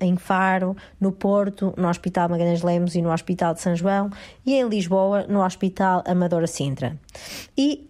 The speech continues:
além da atividade clínica, mantive sempre um grande interesse pela atividade associativa e, eh, pela atividade académica.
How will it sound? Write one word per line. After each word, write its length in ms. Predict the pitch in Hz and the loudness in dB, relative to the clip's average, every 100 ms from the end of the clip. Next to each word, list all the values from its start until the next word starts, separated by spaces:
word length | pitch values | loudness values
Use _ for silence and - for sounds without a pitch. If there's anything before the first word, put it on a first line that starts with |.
| - | 0
além 320 | 254 247 190 | 2 2 2
da 80 | 185 | 0
atividade 480 | 202 202 202 196 196 | 0 0 2 0 0
clínica, 420 | 220 220 233 226 | 0 0 0 0
mantive 340 | 214 208 214 | 0 -2 -2
sempre 300 | 202 208 202 | -2 0 0
um 80 | 196 | 0
grande 280 | 190 214 220 | 2 0 0
interesse 400 | 214 185 185 185 | -2 0 0 -2
pela 200 | - 196 | -2 -2
atividade 580 | 185 190 180 170 165 - | 0 0 0 0 0 -2
associativa 680 | 180 - 180 196 196 196 202 - - - | -4 -2 -2 0 0 0 -4 -10 -14 -4
e, 300 | 220 220 - | -2 -2 -2
eh, 160 | 180 180 | -2 0
pela 260 | 175 170 | 0 0
atividade 540 | 160 180 170 165 160 170 | 0 0 0 0 0 -2
académica. 600 | 170 165 135 131 131 139 | -2 -2 -2 -4 -8 -10